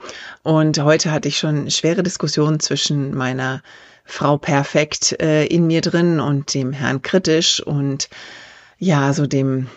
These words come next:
kleinen Faulenzer, der hat noch keinen Namen, so die, ja, mm, der Erholungssüchtige, ähm, der, äh, eigentlich gerne gar nichts machen wollte. Und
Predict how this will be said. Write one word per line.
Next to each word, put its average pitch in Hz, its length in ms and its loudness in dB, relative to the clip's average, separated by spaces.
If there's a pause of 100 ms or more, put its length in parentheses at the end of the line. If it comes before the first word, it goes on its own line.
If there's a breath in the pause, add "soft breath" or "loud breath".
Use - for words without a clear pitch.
(160)
kleinen 143 320 0
Faulenzer, 147 640 2
der 135 80 0
hat 131 120 -2
noch 143 140 -4
keinen 147 300 0
Namen, 139 400 2
so 143 220 -2
die, 139 340 2 (760 loud breath)
ja, 135 300 2 (260 loud breath)
mm, 143 540 0 (360)
der 156 280 2
Erholungssüchtige, 151 1160 2 (480 loud breath)
ähm, 151 600 2 (400)
der, 143 560 4 (160)
äh, - 40 -12 (480)
eigentlich 151 480 -2
gerne 139 400 0 (120)
gar 123 180 0
nichts 143 240 -6
machen 147 220 0
wollte. 135 400 0 (560 loud breath)
Und 151 920 4